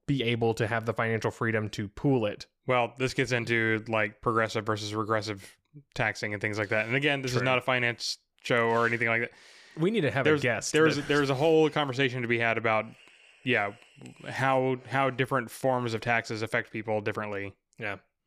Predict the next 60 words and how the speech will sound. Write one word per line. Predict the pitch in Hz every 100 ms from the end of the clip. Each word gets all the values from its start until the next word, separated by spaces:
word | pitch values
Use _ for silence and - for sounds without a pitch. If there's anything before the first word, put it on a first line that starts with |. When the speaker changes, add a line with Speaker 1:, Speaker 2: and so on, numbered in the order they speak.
| _ _ -
Speaker 1:
I | 156
do |
think | 147 135
at |
some | 123 120
point | 120
it | 113
might | 117
be | 113
worthwhile | 110 107 120 110
to | 104
have | 104
someone | 120 113
who's | 110
a | 110
little | 110
bit | 120
more | 120 117
economically, | 120 110 107 110 - 104 101 - _ _ _ _ _ _ _ -
you | 120
know, | 101 - _ _
literate | 123 120 113 -
than | 113 110
us. | 107 - - _ _ _ _ _ _
Not | 156 -
saying | 123
that | 107
we |
aren't | 107 101 127
economically | 117 104 101 95
literate, | 113 120 101
but, | 101 85
like, | 104
someone | - 120
who | 110
maybe | 110 107 104 101 -
it's | - -
their | 113
bread | 107 104
and | 104
butter | 104 101
thing | - 101
who | 107
Speaker 2:
Mm-hmm. | 107 107
Speaker 1:
can | 117 110
give | 104 101
<laughs> |
financial | 117 - - -
advice | 147 - 127 123 - - - - - -
and | -
talk | 147 131
to |
them | 123
about | 120 101
it | 95
because | 104 110
it'd |
be | 104
very | 104 101
interesting. | 98 - 113